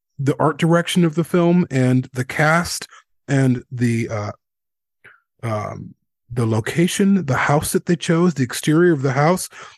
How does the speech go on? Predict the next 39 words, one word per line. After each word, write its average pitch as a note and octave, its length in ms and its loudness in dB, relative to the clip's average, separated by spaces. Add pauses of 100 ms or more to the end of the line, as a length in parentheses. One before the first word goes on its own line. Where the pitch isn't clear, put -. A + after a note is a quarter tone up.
(120)
You, D#3+ 160 4
you E3 180 4
walk D#3+ 300 2
into E3+ 220 2
this D3 160 0
house E3+ 280 0
and D#3 80 2
you D#3 140 4
don't, E3+ 340 2 (280)
it's, - 280 -4
it's, - 200 -4 (240)
it's - 240 -2 (180)
foreboding. C#3 680 2 (580)
Um, D3 340 4
it's D#3 200 -4
foreboding F3 520 4
in E3+ 80 6
the E3+ 60 6
way E3 280 4
Alien D#3+ 400 4
is A#2+ 140 0
foreboding A#2+ 640 0 (300)
in G#3+ 120 4
its - 160 2
own D#3 260 4
way, C3 300 0
not C3+ 280 0 (420)
quite C3+ 240 0
to B2+ 80 -10
that B2+ 240 -2
degree, A#2+ 460 -2 (360)
but D3 240 0
it's C#3+ 200 -6
just - 260 -2
really D3+ 440 2
a, - 200 -2
a D3 100 -2
triumph. D#3 640 2
And, C3+ 260 2